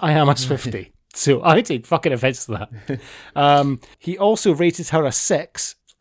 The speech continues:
Oh, come on, she's a ten when discussing her relationship with N F L player Travis Kelce. Uh, he wrote, "Good on Trav. I'm not the sort of guy that would settle for a six, but each to their own. For me personally, I like a bit of spice.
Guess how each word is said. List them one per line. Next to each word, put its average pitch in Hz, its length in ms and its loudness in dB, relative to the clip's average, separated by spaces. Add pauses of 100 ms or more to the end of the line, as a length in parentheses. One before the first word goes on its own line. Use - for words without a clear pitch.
(180)
Oh, - 60 -8
come 247 240 4
on, 143 240 4
she's - 240 -10
a 208 60 -6
ten 143 480 0 (180)
when 151 300 2
discussing - 460 -2
her 135 120 2
relationship 127 540 0
with 123 140 -6
N 123 200 0
F 120 140 -2
L 107 320 -2 (140)
player 101 380 -2 (200)
Travis - 540 -10 (180)
Kelce. - 480 -2 (120)
Uh, 127 200 0
he 135 180 0
wrote, 139 260 2
"Good 208 140 -2
on 190 140 2
Trav. 151 500 2 (120)
I'm 135 120 -2
not 185 200 -2
the - 40 -12
sort 151 240 -2
of 123 100 -8
guy 127 200 2
that 110 100 -10
would 95 120 -14
settle 120 280 -2
for 107 160 -8
a 98 80 -4
six, - 500 0
but - 220 -8
each 131 220 -6
to - 140 -4
their 117 180 -2
own. 113 300 -4
For - 220 -6
me 208 180 0
personally, 131 720 0 (120)
I 127 100 -2
like 170 220 2
a 151 60 4
bit 123 140 -6
of 113 80 -8
spice. - 560 -2